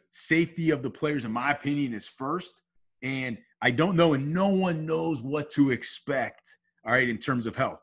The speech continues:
However, I will defend the N B A here. Their protocol and manual supposedly is extensive and has been a proven co-, in,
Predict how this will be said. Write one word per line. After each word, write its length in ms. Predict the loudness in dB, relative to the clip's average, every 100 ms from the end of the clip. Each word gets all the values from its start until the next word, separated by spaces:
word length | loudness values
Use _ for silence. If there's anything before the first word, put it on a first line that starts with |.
| _ -10
However, 680 | -4 -2 2 2 0 -14 _ -8
I 100 | -6
will 260 | -4 -2 -2
defend 340 | -4 -4 -2
the 120 | -2
N 120 | -2
B 160 | 0 0
A 60 | 0
here. 240 | -4 -10 _ _
Their 140 | -6 -6
protocol 760 | -4 2 6 4 4 0 0
and 140 | 0 -2
manual 680 | -4 -4 -2 -2 -2 -6 _ _ _ -14
supposedly 840 | -12 -10 -4 -2 -2 -2 -2 -2 -2
is 200 | -2 -2
extensive 840 | -6 -6 -4 0 0 -2 -6 -8
and 100 | -6
has 180 | -6 -4
been 180 | -6 -8
a 40 |
proven 600 | -8 4 4 4 -2 -10 -12
co-, 160 | -12 -12 _ _
in, 280 | -4 -4 -4